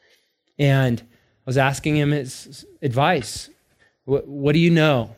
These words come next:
What do you know from your place on the ancient road?" And he said, "The ascent in the kingdom is that our inward life would become greater than our outward life. And that will happen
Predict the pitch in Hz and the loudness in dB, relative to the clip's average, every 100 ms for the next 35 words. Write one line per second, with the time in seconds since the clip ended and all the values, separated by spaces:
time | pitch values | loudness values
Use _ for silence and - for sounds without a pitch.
0 | _ 143 151 156 147 143 - 127 127 131 | _ -4 0 2 2 0 -2 -2 -2 -4
1 | - 131 123 - 123 120 113 127 120 120 | -2 0 0 -2 -2 -2 -4 -8 -2 -2
2 | 113 110 107 123 - 123 113 107 104 _ | -2 -4 -4 -6 -4 -2 -2 -4 -10 _
3 | _ _ _ _ _ _ _ _ _ _ | _ _ _ _ _ _ _ _ _ _
4 | _ _ _ 131 135 131 - 160 156 135 | _ _ _ -4 0 0 0 0 2 0
5 | 127 135 131 - 147 147 127 113 104 104 | -4 -6 -4 0 0 0 -2 -4 -8 -14
6 | _ _ _ _ - 135 110 131 - 131 | _ _ _ _ -4 -4 0 -4 -2 -2
7 | 120 - 151 156 160 139 127 117 120 110 | -2 -2 -2 0 0 0 -2 0 -2 -2
8 | 117 107 123 110 113 - - 120 104 117 | -4 -4 -6 -4 -6 -8 -8 -6 -4 -2
9 | 123 123 120 117 113 107 104 107 - 110 | 0 0 0 -4 -4 -6 -6 -8 -6 -8
10 | 104 92 90 - _ _ _ _ _ _ | -8 -8 -10 -20 _ _ _ _ _ _
11 | _ _ _ 131 135 151 156 147 131 - | _ _ _ -2 0 0 0 0 0 -6
12 | - 160 165 - 123 110 107 | -4 -2 -2 -2 -4 -4 -10